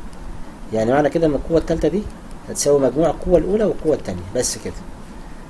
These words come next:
دي الفكرة. يبقى القوة التالتة بتساوي إيه؟ القوة الأولى زائد القوة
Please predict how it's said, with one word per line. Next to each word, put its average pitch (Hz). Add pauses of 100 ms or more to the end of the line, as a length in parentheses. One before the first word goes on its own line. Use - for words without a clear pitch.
(120)
دي 127
الفكرة. 120 (1300)
يبقى 101
القوة 143
التالتة 165
بتساوي 143
إيه؟ 139 (500)
القوة 135
الأولى 143
زائد 127
القوة 127